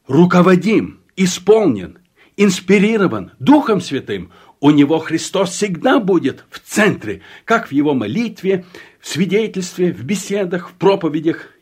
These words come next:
и во всём, что бы он ни делал и о чём бы он ни говорил.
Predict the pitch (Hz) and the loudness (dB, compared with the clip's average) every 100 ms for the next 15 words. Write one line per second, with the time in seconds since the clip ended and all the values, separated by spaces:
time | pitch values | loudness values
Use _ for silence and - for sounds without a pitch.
0 | - 175 143 120 - - 254 269 226 _ | -6 -4 -2 -6 -12 0 2 2 0 _
1 | - - - - - 240 233 214 - 208 | -20 -14 -8 -6 -2 0 0 -6 -2 -2
2 | 214 196 202 165 175 170 170 - _ - | 0 -2 -2 0 2 2 0 -6 _ -6
3 | 170 180 175 160 - 151 143 135 135 135 | -2 -2 -2 -8 -4 -4 0 0 0 2
4 | 131 120 127 117 82 | 2 2 -2 -2 -6